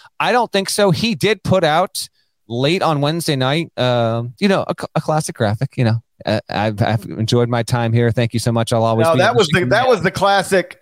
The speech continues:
Speaker 2: "I'm sorry that happened to you," <laughs> or whatever. What's the meme?
Speaker 1: Yeah.
Speaker 2: Like, I'm not reading all that.
Speaker 1: It's, yeah, I'm s-, yeah, exactly. The, yeah,
Speaker 2: I
Speaker 1: exactly.
Speaker 2: saw, I saw the
Speaker 1: I ain't
Speaker 2: graphic
Speaker 1: reading
Speaker 2: and
Speaker 1: all
Speaker 2: I
Speaker 1: that.
Speaker 2: said,
Speaker 1: "I'm sorry that happened for you," or "I'm happy though." Yeah, exactly.
Speaker 2: Yeah, I saw the graphic and I was like,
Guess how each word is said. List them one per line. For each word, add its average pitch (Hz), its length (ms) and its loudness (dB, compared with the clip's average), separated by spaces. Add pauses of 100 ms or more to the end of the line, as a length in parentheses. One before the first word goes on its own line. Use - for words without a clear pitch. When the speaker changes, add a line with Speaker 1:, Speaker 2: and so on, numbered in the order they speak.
Speaker 2:
"I'm 139 160 0
sorry 180 340 2
that 170 140 4
happened 165 380 2
to 151 80 -2
you," 151 580 2
<laughs> 113 80 -6
or 156 80 2
whatever. 147 540 0
What's 170 240 0
the 165 160 0
meme? 175 380 -2 (600)
Speaker 1:
Yeah. 113 200 -6
Speaker 2:
Like, - 160 0
I'm 208 120 0
not 190 160 2
reading 165 260 0
all 120 100 0
that. 156 260 -4
Speaker 1:
It's, 147 380 -4
yeah, 147 560 0
I'm 143 220 0
s-, - 180 -6
yeah, 147 320 2
exactly. 156 480 0
The, 180 80 0
yeah, 262 200 2 (200)
Speaker 2:
I 185 80 2
Speaker 1:
exactly. 220 240 0
Speaker 2:
saw, 214 260 2
I 240 140 2
saw 226 340 2
the 269 60 0
Speaker 1:
I - 20 4
ain't 254 60 -2
Speaker 2:
graphic 247 300 2
Speaker 1:
reading 233 180 2
Speaker 2:
and 196 100 4
Speaker 1:
all 180 60 4
Speaker 2:
I - 40 -2
Speaker 1:
that. 160 60 0
Speaker 2:
said, 170 320 2
Speaker 1:
"I'm 165 80 0 (100)
sorry 185 140 2
that 170 120 4
happened 165 260 0
for 151 80 -2
you," 143 100 2
or 131 120 2
"I'm 127 100 0
happy 120 260 -2
though." 92 240 -8
Yeah, 92 200 -6
exactly. - 400 -6
Speaker 2:
Yeah, 131 240 2
I 147 120 2
saw 202 260 0
the 196 100 -2
graphic 165 360 2
and 151 100 2
I 143 80 2
was 135 100 -2
like, 127 200 0